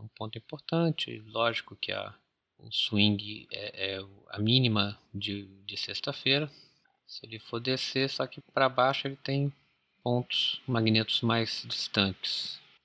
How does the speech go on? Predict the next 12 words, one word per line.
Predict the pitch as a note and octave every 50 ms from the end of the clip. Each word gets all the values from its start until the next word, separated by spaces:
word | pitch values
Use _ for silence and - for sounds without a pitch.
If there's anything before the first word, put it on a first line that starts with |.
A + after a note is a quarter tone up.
| _ _ -
Pra | - A#2 A2+
cima | - - - G#2+ G#2 G#2+
ele | G#2+ A2 -
tem | - - G#2+ G#2+ G#2+
bastante | G#2+ G#2+ G#2+ - - - A2+ G#2+ G2 - - - A2+ - - - - - - _ - _ _ _ -
magnetos | A#2 G#2+ G#2+ G#2 G#2 G2+ G2+ G2+ G2 - - A2
a |
serem | G#2 - - G2+ G2+ G2+ G2+ G#2 - - _ _ _ _ _ _
fechados, | - - - A#2+ A2+ - - - - G2 G2 - - - - - - - - - _ _ _ _ _ - -
ok? | - - - - C3+ C#3+ C#3+ B2+ - - - - _ _ _ - - - - - - _ _ -
Calendário | - D#3 D3 D#3 D#3+ D3+ D3 C#3
econômico, | D3+ - - E3+ E3+ F3+ F#3+ G3+ G#3 G3+ G3 - - G3+ F#3+